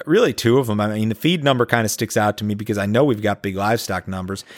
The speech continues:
and I'm not sure how much this price rally has hurt feed demand, uh, via the livestock industry, but U S D A did cut that number by a hundred million. The ethanol one is the one that's really interesting.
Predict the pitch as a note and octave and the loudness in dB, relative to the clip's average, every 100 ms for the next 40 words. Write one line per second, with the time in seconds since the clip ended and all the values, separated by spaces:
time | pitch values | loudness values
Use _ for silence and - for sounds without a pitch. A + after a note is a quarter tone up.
0 | - - G2 G#2 A#2 C3 - - B2+ A#2 | -16 -6 0 2 2 0 0 0 4 4
1 | G2+ A2 A2 A2 - G#2 F#2+ - A2 G#2+ | 4 2 4 2 0 -4 -2 2 2 2
2 | G#2 G2+ G2+ G2 F#2+ - - _ G#2 F#2+ | 0 2 2 2 -2 -10 -20 _ 0 0
3 | - A2+ A2+ - G#2+ G#2 G#2 G2 F#2+ F#2+ | 2 2 2 0 0 2 2 0 0 0
4 | F#2 - _ - F#2 F2+ G2+ G#2 G2 F#2+ | -4 -10 _ -4 0 0 2 2 4 2
5 | G2 - F#2+ F#2 F#2+ G2+ F2+ - E2+ F2+ | 2 0 -4 -2 -2 -2 -4 -4 -6 -4
6 | F#2+ G#2+ G2 - G2+ G2+ G2 G2+ - G#2 | 0 2 2 0 0 0 0 -2 0 0
7 | G2 F#2 F#2+ F#2+ F#2 F2+ F2 F#2+ E2+ F#2 | 0 -2 -4 -4 -4 -4 -4 -6 -8 -6
8 | G2 E2+ D#2 - - - G2+ - D#3 D3+ | -6 -6 -10 -16 -20 -10 -4 2 2 4
9 | C#3+ A#2+ A2 A2 G#2 F#2+ G#2 G2 G#2 G#2 | 4 4 4 4 2 0 -2 0 0 2
10 | G#2 G2 F#2 A2 G2+ F#2 F2+ - - - | 2 2 -2 0 2 0 -4 -8 -12 -10
11 | D#2+ | -10